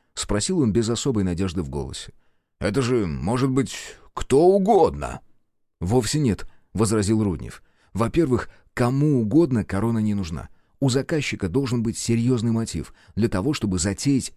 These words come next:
рисковую игру. Вот, например, гражданин Котов — занятную версию про немцев высказал. Не то чтобы я был с ней согласен, но ход мысли правильный. «Qui podest malum?» «Кому полезно зло?» То есть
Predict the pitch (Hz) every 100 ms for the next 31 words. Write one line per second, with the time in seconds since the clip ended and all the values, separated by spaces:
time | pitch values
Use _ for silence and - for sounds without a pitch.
0 | - 104 127 - 127 113 117 101 82 -
1 | - - - 143 165 180 - 170 85 -
2 | 101 120 139 151 151 104 85 78 - _
3 | - 98 151 170 180 180 156 98 85 78
4 | 113 147 143 101 69 - 110 123 - 69
5 | 55 - _ - 107 120 123 113 - 87
6 | 80 78 87 85 85 107 107 95 95 104
7 | 110 117 - - 85 110 - 123 - 117
8 | 151 - 92 - _ 95 117 123 90 71
9 | 62 - - _ _ _ _ - 127 135
10 | 175 185 - - 101 95 131 131 - -
11 | - 117 120 85 69 58 - _ _ _
12 | - 120 135 165 - 107 104 123 117 120
13 | 107 110 80 - _ _ _ 151 156 -